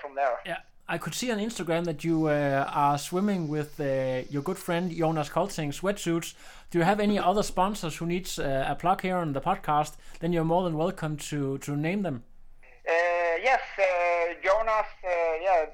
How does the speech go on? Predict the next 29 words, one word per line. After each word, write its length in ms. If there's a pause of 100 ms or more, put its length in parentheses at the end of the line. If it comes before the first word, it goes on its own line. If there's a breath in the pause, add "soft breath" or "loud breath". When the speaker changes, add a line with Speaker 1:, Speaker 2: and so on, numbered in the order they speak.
Speaker 1:
he 400
have 160
a 80
really 300
great 260
wetsuit, 540
Kolting's, 560
uh, 260
wetsuits, 540 (240)
and 80
I'm 100
not 220
saying 220
that 200
because 360
he's 180
one 160
of 80
my 100
best 240
friends. 300
He 260 (160)
actually 280
have 260
a 140 (840 loud breath)
developed 420
a 100 (120)
really 160
good, 280